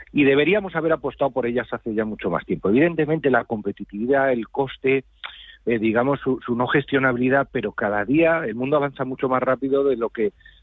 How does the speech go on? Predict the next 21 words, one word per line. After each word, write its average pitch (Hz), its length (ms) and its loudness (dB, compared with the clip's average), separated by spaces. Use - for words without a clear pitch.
de 110 120 2
lo 107 140 2
que 101 100 -2
nos - 160 -8
esperamos 104 580 0
todos. 135 340 2
Y 98 120 -6
vemos 123 340 0
cómo 143 360 2
somos 135 300 -2
capaces 135 500 0
de 131 100 0
ir 123 80 -2
saltando 127 720 0
o, - 200 0
o 95 200 -2
cubriendo 117 460 0
pasito 123 360 0
a 117 40 0
pasito 104 380 -4
esto. 76 320 -6